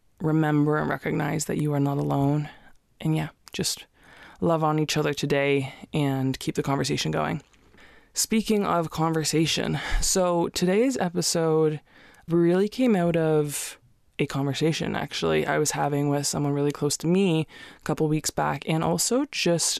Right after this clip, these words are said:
like, I, whenever I'm trying to create for you guys, I'm, I'm sort of listening to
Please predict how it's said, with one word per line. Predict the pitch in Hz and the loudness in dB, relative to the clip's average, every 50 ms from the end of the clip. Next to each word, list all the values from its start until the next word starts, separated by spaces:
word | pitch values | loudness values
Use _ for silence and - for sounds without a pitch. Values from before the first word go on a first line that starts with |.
| - - | -4 -4
like, | 170 160 - - - - - - - - - - - - _ _ _ _ _ - - - - - - - _ _ - - - - | -2 -2 -2 -4 -10 -14 -16 -20 -20 -20 -20 -20 -20 -20 _ _ _ _ _ -20 -20 -20 -20 -20 -20 -20 _ _ -18 -18 -10 -6
I, | 180 180 | -6 -4
whenever | - 180 185 185 190 190 196 214 247 | -2 0 0 0 0 0 0 0 0
I'm | 277 285 - | 0 0 0
trying | - 202 196 | 0 0 0
to | 185 | -2
create | 180 - - - 170 170 170 165 160 160 - - | -4 -6 -6 -4 0 0 2 2 2 2 0 -4
for | - - - 156 151 147 151 | -8 -12 -6 -2 0 0 2
you | 151 147 143 | 2 0 0
guys, | 147 139 135 135 135 135 139 - - - | 0 0 0 2 2 2 0 0 -2 -2
I'm, | 143 147 147 151 - - - _ _ | 0 0 0 0 -4 -6 -12 _ _
I'm | - 147 147 143 | -2 -2 0 0
sort | - - 180 185 | 0 0 0 0
of | 196 190 | 0 0
listening | 185 170 - - 165 156 | 0 0 0 0 0 0
to | - - 156 147 147 | 0 0 2 2 2